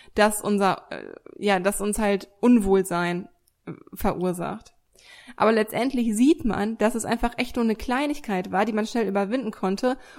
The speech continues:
Und für alle zukünftigen Ereignisse oder zukünftigen Male, wo ich den Müll rausbringen könnte,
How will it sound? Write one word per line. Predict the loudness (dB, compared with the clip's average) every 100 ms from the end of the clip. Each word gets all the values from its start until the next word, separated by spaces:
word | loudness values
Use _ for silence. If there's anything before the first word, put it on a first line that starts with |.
| -6
Und | -2
für | 0
alle | 0 0
zukünftigen | 0 -2 0 -2 -2 -4 -2
Ereignisse | -2 -2 -2 -4 -2 -2 -2 0
oder | -2 -2
zukünftigen | 0 0 0 -2 -2 -4 -2
Male, | 0 0 0
wo | 0 -2
ich | -4 -4
den | -2
Müll | 0 -2 -4 -6
rausbringen | -4 -4 -4 -6
könnte, | -4 -4 -4 -4